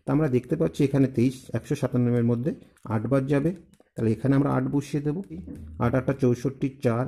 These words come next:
হাতে ছয়, সেই ছয় এখানে বসে গেল। আট নং বাহাত্তরের দুই হাতে সাত,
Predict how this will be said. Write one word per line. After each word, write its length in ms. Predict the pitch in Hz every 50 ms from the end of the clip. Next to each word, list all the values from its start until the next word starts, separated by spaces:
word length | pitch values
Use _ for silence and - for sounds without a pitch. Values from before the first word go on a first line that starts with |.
| - - -
হাতে 260 | - 110 - - 127 131 -
ছয়, 300 | - - 113 117 131 - - - - - - - - -
সেই 140 | - 127 120 -
ছয় 160 | - 123 117 120
এখানে 240 | 120 - 127 127 127 107 101
বসে 200 | 104 - - 135 131 127
গেল। 120 | 131 131 147 180 98 - - _ _ _ _ _ _ _ _ _ _ _ -
আট 160 | 113 107 107 - -
নং 100 | 131 131 120 110
বাহাত্তরের 460 | 104 110 120 120 - - 127 123 120 110 -
দুই 200 | 113 110 117 127 127 -
হাতে 260 | - 104 87 - - 123 127 - - -
সাত, 260 | 107 101 107 123